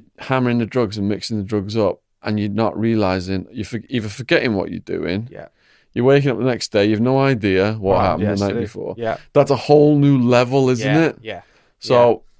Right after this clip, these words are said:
Speaker 2: Yeah.
Speaker 1: if people out there are at that level, these are the things that can happen, like you just described. You could, you
Speaker 2: Exactly.
Speaker 1: could wake up and you could have,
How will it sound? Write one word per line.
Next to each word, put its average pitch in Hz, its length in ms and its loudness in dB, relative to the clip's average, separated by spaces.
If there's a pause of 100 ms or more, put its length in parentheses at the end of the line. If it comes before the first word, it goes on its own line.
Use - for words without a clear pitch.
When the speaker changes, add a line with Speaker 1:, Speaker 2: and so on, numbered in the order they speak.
(120)
Speaker 2:
Yeah. 143 80 -2
Speaker 1:
if - 80 -6
people 190 260 0
out 165 200 4
there 113 160 2
are 110 80 6
at 127 160 4
that 101 240 2
level, 104 600 -2 (1500)
these 139 200 2
are 139 60 0
the 127 100 -2
things 123 240 0
that 110 140 -2
can 113 100 -4
happen, 117 300 -4
like 131 140 -4
you 110 80 -6
just 101 180 -10
described. 107 500 -2
You 107 60 -2
could, 107 180 -6
you 131 60 0
Speaker 2:
Exactly. 117 100 -4
Speaker 1:
could 123 80 0
wake 135 340 2
up 120 280 2
and 110 100 -2
you 113 80 -2
could 110 180 -6
have, 101 220 -4